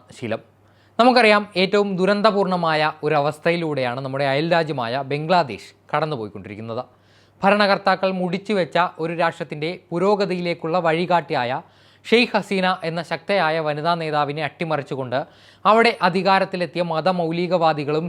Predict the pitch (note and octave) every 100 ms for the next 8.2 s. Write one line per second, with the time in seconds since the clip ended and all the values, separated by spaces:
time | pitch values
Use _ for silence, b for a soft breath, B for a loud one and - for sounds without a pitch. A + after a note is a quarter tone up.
0 | - D3+ E3+ F3 G#2+ - b b b b
1 | F#3+ A3 A#3 A3+ G3+ F#3+ G#3+ G3+ - F3
2 | D#3+ D#3+ D3 D#3+ - D#3+ F3+ G3+ G3+ F3+
3 | D#3+ D3 C#3 C#3+ D3 C3+ C3+ D3+ D3 -
4 | G2 F2+ G2+ A2+ _ b b b b -
5 | G3 A3+ F#3+ G#3 G3 G3+ F3+ F#3+ F#3+ G3
6 | F3+ F3 F3 F3+ F#3 E3 E3 F#3 F3 E3+
7 | F3+ E3+ E3 D#3+ C3 - b b b b
8 | F#3 G#3+